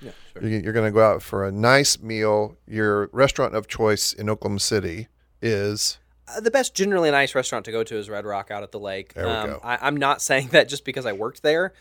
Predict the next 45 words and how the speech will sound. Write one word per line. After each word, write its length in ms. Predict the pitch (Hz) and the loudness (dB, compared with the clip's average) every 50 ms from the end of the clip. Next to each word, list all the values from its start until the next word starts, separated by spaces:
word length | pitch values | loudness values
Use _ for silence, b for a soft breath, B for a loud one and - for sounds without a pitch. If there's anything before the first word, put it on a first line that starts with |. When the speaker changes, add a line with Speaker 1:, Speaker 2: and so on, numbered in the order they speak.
| b b b b - | b b b b -2
Speaker 1:
Um, 280 | 135 131 120 117 117 - | -2 0 0 -2 -4 -8
part 280 | - - 139 135 143 | 0 4 4 4 4
of 80 | 151 151 | 4 4
it 100 | 156 139 | 4 4
is 200 | 139 135 139 147 | 4 4 2 0
because 240 | 147 139 120 - 127 123 | -4 -8 -10 -6 -4 -2
I 60 | 113 | -2
worked 300 | 101 95 107 - - - | -2 -4 -8 -10 -6 -2
there, 300 | - 185 202 220 208 160 - | 0 2 4 4 2 4 6
<laughs> 20 | |
Speaker 2:
Yeah. 100 | 226 202 B B B B | 4 4 B B B B
Speaker 1:
and 280 | - 147 143 139 143 135 - | 2 4 4 4 4 2 2
I 140 | - 143 160 | 2 2 4
know, 440 | 156 143 120 110 113 120 131 131 104 - | 4 2 2 2 2 2 0 0 -2 -4
I 100 | - 127 | -4 -2
know 120 | 123 123 117 | -2 0 -2
what 120 | 113 107 95 | -2 -2 -4
goes 140 | 110 101 - | -6 -8 -10
into 120 | 110 107 | -10 -12
that 160 | 101 95 - | -12 -14 -14
food, 300 | - 101 98 95 104 120 - _ | -12 -10 -10 -10 -10 -14 -18 _
and 340 | 104 107 101 95 95 95 90 | -14 -12 -10 -10 -10 -12 -8
it 160 | - 107 101 | -8 -6 -6
is, 320 | 98 98 92 92 92 - 92 | -6 -6 -8 -10 -10 -10 -10
uh, 240 | 90 87 85 85 85 - | -10 -10 -10 -12 -12 -14
it's, 240 | - 107 98 - - | -14 -14 -12 -12 -10
it, 180 | - 117 110 - | -10 -10 -8 -8
it's 140 | 110 113 - - | -8 -10 -10 -10
the 60 | 104 | -10
best. 260 | 98 90 78 - - - | -10 -10 -10 -12 -14 -18
If 120 | 113 117 | -12 -8
you 80 | 151 180 | -6 -4
ju-, 100 | 190 165 - | -4 -2 -2
if 100 | 156 165 | -4 -4
you 60 | 202 | -6
just 140 | 202 180 - | -6 -2 -2
have 80 | 185 151 | -2 0
a 40 | 147 | 2
date 180 | - - 131 135 | 2 0 2 2
night 140 | 139 135 - | 0 -2 -2
and 160 | 135 135 139 156 | -4 -8 -8 -8
you 120 | 190 220 | -2 0
don't 160 | 220 208 180 | 2 2 2
wanna 220 | 175 175 170 160 147 | 2 0 -2 -2 -2
go 420 | 143 135 127 120 117 113 113 | 0 2 4 4 4 2 -2